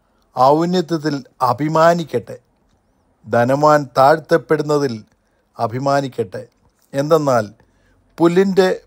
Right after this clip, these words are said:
പൂവ് പോലെ അവൻ കടന്നു പോകും. സൂര്യൻ ഉഗ്രകോപത്തോടെ ഉദിച്ചുയർന്ന്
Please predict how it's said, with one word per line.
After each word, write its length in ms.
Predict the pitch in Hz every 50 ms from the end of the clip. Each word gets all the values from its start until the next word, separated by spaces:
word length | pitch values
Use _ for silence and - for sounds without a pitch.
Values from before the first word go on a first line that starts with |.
| _ _ _
പൂവ് 280 | - 156 170 196 208 190 156
പോലെ 340 | 156 147 143 135 127 123 120 - - _ _ -
അവൻ 200 | 127 120 123 120 120 117 -
കടന്നു 300 | - 117 117 127 151 156
പോകും. 380 | 131 107 101 95 90 98 98 - _ _ _ _ _ _ _ _ _ _ _ _
സൂര്യൻ 460 | - - - 120 117 120 123 127 127 131 - _ _ -
ഉഗ്രകോപത്തോടെ 920 | 127 123 120 120 151 160 151 139 131 120 127 123 - 120 113 110 107 107 101 - - _ _ _ _ _ _ _ _ _ _ _ _ _
ഉദിച്ചുയർന്ന് 840 | 113 - 127 139 147 - - - 135 131 131 135 135 139 147 160